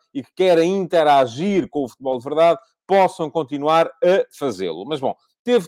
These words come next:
tudo um bocadinho a ver, ou teve tudo muito, ou teve tudo a ver, pronto, eh, eh, não é um bocadinho nem muito, foi tudo a ver com aquilo que foi o, eh, o dia de ontem. Pergunta-me o Hugo Matos,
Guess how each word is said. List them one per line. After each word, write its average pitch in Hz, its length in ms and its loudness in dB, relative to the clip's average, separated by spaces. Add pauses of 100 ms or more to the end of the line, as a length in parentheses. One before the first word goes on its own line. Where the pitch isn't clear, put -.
tudo 233 220 0
um 196 60 -4
bocadinho 190 340 -4
a 139 40 -2
ver, 160 340 0
ou 151 120 -2
teve 180 220 -4
tudo 185 160 -4
muito, 185 320 0
ou 160 100 0
teve 240 260 -6
tudo 131 360 0
a - 20 0
ver, 123 300 -4
pronto, 127 240 -10 (180)
eh, 90 460 -6
eh, 92 40 -12
não 110 160 -10
é 120 40 -6
um 123 80 -8
bocadinho 151 320 -6
nem 165 140 -4
muito, 113 260 -8
foi 165 120 -8
tudo - 220 -2 (1400)
a 180 100 2
ver 190 220 2
com 190 120 0
aquilo 175 260 -2
que - 80 -16
foi 190 360 0
o, 190 320 -2
eh, 160 440 4
o 185 180 0
dia 165 200 0
de 113 100 -4
ontem. 98 200 -6
Pergunta-me 151 360 -6
o 175 180 2
Hugo 156 140 -4
Matos, 180 440 0